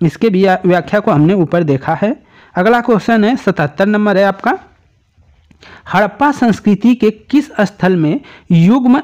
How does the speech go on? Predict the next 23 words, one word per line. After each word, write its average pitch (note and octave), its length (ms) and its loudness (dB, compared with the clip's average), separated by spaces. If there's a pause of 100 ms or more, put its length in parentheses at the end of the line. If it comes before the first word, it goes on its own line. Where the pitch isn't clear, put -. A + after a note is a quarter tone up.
समाधान, F#3+ 800 -2 (140)
समाधान F#3 720 -2 (280)
प्राप्त F#3+ 360 0
हुए C#3+ 220 0
हैं? D3 300 -2 (100)
हड़प्पा D#3 360 -4
के A#3+ 120 -2
किस - 240 -2 (100)
स्थल F3+ 300 -2
से A3 280 -2 (300)
युग्म A#3 560 2 (180)
समाधान F#3 720 0
प्राप्त D#3+ 380 -2
हुए D#3+ 240 0
हैं? A3 220 0 (260)
ऑप्शन F3+ 340 0
ए G#3+ 160 0
है D4+ 160 -2 (200)
कालीबंगा, G3+ 640 -2 (340)
ऑप्शन F3+ 300 -2 (300)
बी G#3 280 2
है A#3 240 -2
लोथल, E3+ 540 0